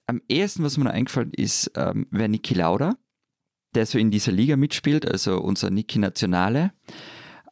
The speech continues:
Aber da gibt's einen großen Unterschied. Ähm, der war halt kein Sympathieträger.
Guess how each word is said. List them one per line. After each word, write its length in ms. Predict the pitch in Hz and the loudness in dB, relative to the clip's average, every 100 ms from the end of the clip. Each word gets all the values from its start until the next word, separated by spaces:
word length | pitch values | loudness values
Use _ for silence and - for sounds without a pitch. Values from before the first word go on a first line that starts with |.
| 466 | -20
Aber 280 | - 101 107 | -6 -4 -2
da 120 | 117 | -2
gibt's 300 | - 123 - | -2 -4 -2
einen 280 | - 107 120 | 0 0 0
großen 340 | - 113 - | 2 2 2
Unterschied. 680 | - 117 117 95 92 82 - - - | 2 2 2 0 0 -2 -6 -8 -2
Ähm, 300 | 92 90 - _ _ _ | 0 0 -4 _ _ _
der 140 | - 95 | -4 0
war 120 | 104 | 0
halt 140 | 117 | -2
kein 140 | - 117 | -2 -2
Sympathieträger. 960 | 110 - - 131 135 92 - - - | 0 -2 0 -2 0 -4 -2 -4 -8